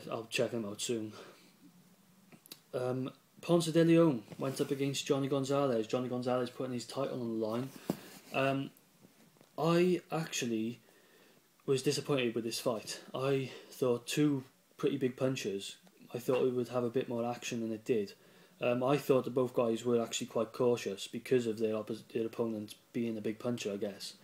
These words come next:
Um, and Ponce de Leon,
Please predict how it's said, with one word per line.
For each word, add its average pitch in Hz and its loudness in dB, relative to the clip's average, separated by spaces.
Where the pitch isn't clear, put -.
Um, 113 4
and 120 0
Ponce 151 0
de 147 4
Leon, 135 4